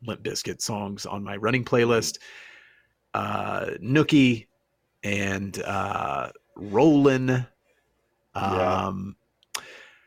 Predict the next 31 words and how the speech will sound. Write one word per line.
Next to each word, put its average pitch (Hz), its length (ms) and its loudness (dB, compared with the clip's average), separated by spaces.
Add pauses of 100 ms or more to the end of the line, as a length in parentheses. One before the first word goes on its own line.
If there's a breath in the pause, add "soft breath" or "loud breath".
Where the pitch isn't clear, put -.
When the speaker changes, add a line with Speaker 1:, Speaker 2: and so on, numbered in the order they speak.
(260 loud breath)
Speaker 1:
I 123 100 0
think - 460 0
Speaker 2:
Yeah. 147 80 0
Speaker 1:
those 147 280 8
might 117 480 0
actually 113 380 0
be 104 180 2
it. 98 160 0
There, 123 180 0 (200)
there 143 140 6
were 143 220 8
another 139 380 2
couple - 460 -2
of 113 100 0
songs 113 460 0
that 104 120 0
may 101 180 -2
have 104 160 -2
been 101 180 0
on 101 160 2
an 95 180 -4
older 101 580 0
iteration 107 480 0
of 104 60 -4
a 110 60 -2
playlist. 104 720 2
There's 104 240 -6
one 107 140 -4
about 101 300 -4
breaking 147 520 4
things. 123 800 0